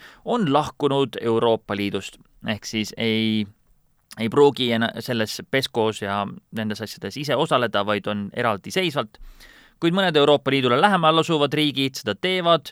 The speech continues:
äh, räägime siis Albaaniast või, või, või teistest, siis oleks nato liitlasi põhimõtteliselt kokku ainult kuus.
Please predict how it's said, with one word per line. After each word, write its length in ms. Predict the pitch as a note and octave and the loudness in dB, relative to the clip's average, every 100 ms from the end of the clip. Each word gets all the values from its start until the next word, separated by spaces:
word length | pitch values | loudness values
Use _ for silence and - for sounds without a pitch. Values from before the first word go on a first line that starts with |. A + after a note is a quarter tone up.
| _ - - _ G2 | _ -20 -20 _ -10
äh, 480 | G2 G2 G2 G2 F#2+ F#2 F#2 G2+ | -8 -6 -6 -6 -8 -12 -8 -4
räägime 300 | G2+ G2 F#2+ | -2 -4 -4
siis 100 | G#2 | -4
Albaaniast 880 | G2 G2 G#2+ G2+ G2 G2 - - | -4 -2 0 0 0 -4 -10 -6
või, 320 | G2+ G2 G2 G2+ G2+ G2+ | -4 -4 -4 -4 -6 -6
või, 160 | G2+ G2 | -6 -6
või 80 | G2+ | -4
teistest, 320 | D#3+ - - - - | -4 -6 -12 -16 -14
siis 180 | - F3 | -4 0
oleks 240 | G#3 - - | 0 0 -6
nato 480 | D3+ A3 A3+ F3 E3+ | 0 0 0 -4 -4
liitlasi 960 | G3+ E3+ D#3+ D3+ D#3+ D3 C#3 C3 A#2+ - | -8 -8 -4 -4 0 0 0 -2 -4 0
põhimõtteliselt 800 | B3 G3 D3 - B2+ A#2+ A#2 - | 0 2 0 0 0 2 -2 0
kokku 640 | C#3+ C3+ _ - C3 C3 - | 0 0 _ -2 0 0 -2
ainult 680 | B2 D3+ C#3+ A#2+ A#2 - - - | -4 -2 -2 -4 -4 -10 -20 -6
kuus. 520 | D#3 G#2+ - - | -4 -4 -6 -18